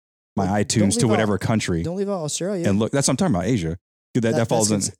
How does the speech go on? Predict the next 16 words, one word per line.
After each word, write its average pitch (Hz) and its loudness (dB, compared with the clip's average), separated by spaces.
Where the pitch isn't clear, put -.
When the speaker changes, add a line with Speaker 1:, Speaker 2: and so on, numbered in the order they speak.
Speaker 2:
that 143 -2
is 147 -2
considered 147 -4
Asia? 165 -6
Speaker 1:
Asia, 113 2
and 90 -2
Speaker 2:
That's 151 -6
messed 98 -4
up. 98 -6
Speaker 1:
yeah, 107 2
it's - -2
really 104 2
weird 87 0
the 87 -2
way 87 0
it's - -2